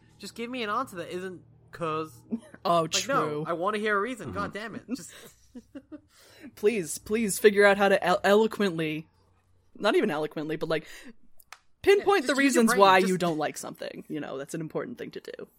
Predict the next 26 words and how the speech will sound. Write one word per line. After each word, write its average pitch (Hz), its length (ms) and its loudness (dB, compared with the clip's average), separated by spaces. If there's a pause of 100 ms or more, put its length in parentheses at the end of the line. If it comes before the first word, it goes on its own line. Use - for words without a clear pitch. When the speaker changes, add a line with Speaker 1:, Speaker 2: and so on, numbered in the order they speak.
(320)
Speaker 3:
Yeah, 92 280 -6
sure. - 180 -14
Speaker 2:
Um, 139 300 -14 (1600)
and 185 140 4
then, 175 140 6
you 170 100 0
know, 147 280 -2 (840)
unless 269 280 6
they're 269 120 4
just, 233 200 2
like, 196 220 4
something 185 260 0
that's 165 200 -2 (760)
dumb 170 180 2
and 151 100 -2
stupid. - 340 -8
Sometimes 311 460 4
it's 226 180 -2
just, 196 260 2
"I 180 140 4
don't 165 120 2
like 151 160 -2
this 208 160 2
thing." 285 340 0 (180)
Like, 160 240 -4
Speaker 3:
Yeah. 87 240 -6